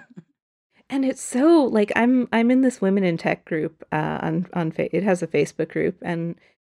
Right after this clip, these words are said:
Speaker 2: so many of the other women in it are like, "Wow, I've been really slacking on doing my," uh, I forget what it's called. It's some bullshit where you do a bunch of, like,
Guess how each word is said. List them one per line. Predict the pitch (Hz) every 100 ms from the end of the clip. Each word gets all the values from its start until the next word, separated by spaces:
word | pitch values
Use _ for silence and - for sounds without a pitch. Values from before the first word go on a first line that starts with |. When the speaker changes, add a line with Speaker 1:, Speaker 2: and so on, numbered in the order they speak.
| _ _ _
Speaker 2:
so | - - - 240 254
many | 254 220 220 220
of | 202
the | 185 -
other | 185 175
women | 165 170 175
in | 160
it | 151
are | 156
like, | 160 160 165 - _ _ _ _ _
"Wow, | 196 208 202
I've | 202
been | 208 208
really | 233 233
slacking | - 202 202 214 202
on | 185 175
doing | 185 190 190
my," | 180 170 165
uh, | 160 160 160 156 160 - 185 - 185
I |
forget | - 185 156
what | 143
it's | -
called. | - 147 165
It's | 226
some | - 339
bullshit | 196 180 - 180
where | 170
you | 170 160
do | 156 165
a | 165
bunch | 160 165
of, | 156 147
like, | 139 143 -